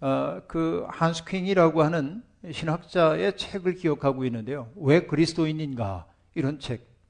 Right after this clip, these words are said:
굉장히 큰 책을 썼습니다. 왜 나는 기독교인인가? 이 질문을 가지고 그는 아주 방대한 책을 썼습니다. 그 책의 결론이 뭔지 아세요? "참으로 인간이고자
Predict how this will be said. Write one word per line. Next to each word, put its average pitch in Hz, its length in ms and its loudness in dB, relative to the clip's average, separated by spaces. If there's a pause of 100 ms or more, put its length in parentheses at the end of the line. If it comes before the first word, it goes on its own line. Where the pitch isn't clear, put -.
(340)
굉장히 127 420 0
큰 - 220 -10
책을 120 460 -2 (160)
썼습니다. 135 560 -8
왜 139 280 6
나는 185 340 2
기독교인인가? 139 840 0 (300)
이 175 140 -6
질문을 165 460 -4
가지고 135 420 0
그는 139 320 -6 (440)
아주 - 220 -20
방대한 131 480 -2
책을 107 340 -6 (180)
썼습니다. - 580 -10 (720)
그 160 120 -2
책의 143 380 -2
결론이 143 460 2
뭔지 120 300 -4
아세요? 127 320 -6 (1300)
"참으로 147 420 -2
인간이고자 113 960 -2